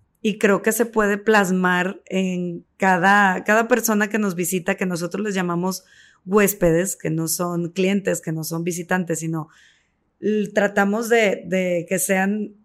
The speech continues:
más bien, los tratamos como huéspedes de,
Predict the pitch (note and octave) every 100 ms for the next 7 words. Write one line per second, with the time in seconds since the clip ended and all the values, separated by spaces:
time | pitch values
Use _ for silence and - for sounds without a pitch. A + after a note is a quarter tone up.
0 | _ - G#3+ G3 F#3 D3+ - _ _ _
1 | A3 A#3 - G#3 G#3 G#3 A3 B3+ - A#3+
2 | G3 G3+ G#3 - G3 F#3 B3 - - _
3 | _ _ F3 G#3 F#3+ F#3 F3+ D#3+ - -